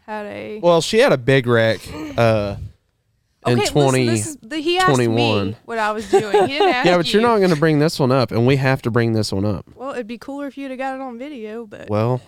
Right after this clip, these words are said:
Speaker 2: uh, she was getting you.
Speaker 1: <laughs> So, yeah. So I had to fight one of the cows.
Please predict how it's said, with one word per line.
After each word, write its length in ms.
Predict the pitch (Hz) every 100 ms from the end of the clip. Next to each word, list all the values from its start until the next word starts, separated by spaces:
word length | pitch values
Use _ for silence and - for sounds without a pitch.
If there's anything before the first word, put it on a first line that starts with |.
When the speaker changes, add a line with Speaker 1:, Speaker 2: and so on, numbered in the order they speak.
| -
Speaker 2:
uh, 140 | 104 -
she 220 | - 113
was 120 | 104
getting 260 | 113 131 92
you. 120 | 92 -
Speaker 1:
<laughs> 480 | _ _ _ 262
So, 360 | 226 185 - 220 - _ _ _ _ _ _ _
yeah. 340 | - 220 190 196 - -
So 160 | - 226
I 100 | 233
had 80 |
to 80 | 226
fight 180 | 220 226
one 100 | 214
of 60 | 214
the 80 | 196
cows. 640 | - 196 175 190 208 -